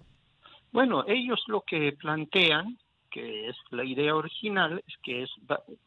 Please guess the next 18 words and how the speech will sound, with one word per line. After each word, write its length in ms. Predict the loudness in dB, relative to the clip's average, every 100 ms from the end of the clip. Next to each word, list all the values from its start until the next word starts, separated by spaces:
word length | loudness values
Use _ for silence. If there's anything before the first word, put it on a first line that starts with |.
| 2
va 80 | 2
a 120 | 2
ser 140 | -2 0
una 260 | 0 0
refinería 560 | -2 -10 -10 -6 -4 -4
muy 240 | -4 -2
grande, 480 | 2 4 2 -2 -10 _ -20 -20 -12
que 120 | -8
va 140 | -4 -4
a 80 |
producir 680 | -2 -2 -2 -2 0 0 0 _ -20 -20 -10
trescientos 640 | -10 -6 -2 -2 -2 -6 -2
cuarenta 580 | 0 2 0 0 0 0
mil 280 | 2 0
barriles 560 | 2 0 0 -4 -4 -6
diarios 520 | -2 0 2 0 -6 -10
de 80 | -12
combustibles, 800 | -10 -10 -8 0 2 2 -2